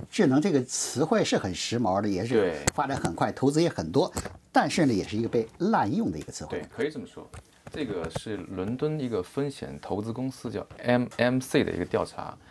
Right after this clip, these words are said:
Speaker 2: 那他们调查呢是比较细的，他实际上调查了十三个欧盟国家的两千八百三十家的人工智能，所谓人工智能的初创公司，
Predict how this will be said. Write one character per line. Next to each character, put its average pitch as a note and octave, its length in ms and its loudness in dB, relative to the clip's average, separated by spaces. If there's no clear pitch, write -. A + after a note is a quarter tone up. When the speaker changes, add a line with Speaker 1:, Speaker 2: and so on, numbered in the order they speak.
Speaker 2:
那 B2+ 140 -2
他 D#3+ 100 0
们 E3+ 140 -4
调 D#3 160 4
查 - 120 -2
呢 F#2+ 80 -2
是 D3+ 100 -8
比 - 100 -8
较 E2+ 100 -4
细 - 320 -6
的， - 80 -14
他 D#3 120 2
实 D3+ 140 4
际 D3+ 60 4
上 D3+ 180 2
调 C3+ 160 6
查 G2 160 -4
了 G2 180 0
十 - 200 -6
三 D#3 320 0
个 C3 180 2
欧 C3 160 4
盟 A2+ 180 0
国 - 200 0
家 A2 160 2
的 - 220 -6
两 F#2 260 -2
千 C#3 300 0
八 C#3 200 2
百 F#2 300 -2
三 D#3 280 0
十 G#2+ 120 -8
家 F2+ 160 0
的 F2 100 -8
人 F2+ 160 -6
工 G#2+ 160 -2
智 A2 140 -6
能， F2+ 120 -8
所 - 200 -6
谓 C#3 120 6
人 F#2+ 160 -2
工 G2+ 140 -4
智 G2+ 120 -8
能 F2 140 -8
的 F2 80 -6
初 - 160 -8
创 A2+ 180 -4
公 F2+ 200 -8
司， F2+ 180 -16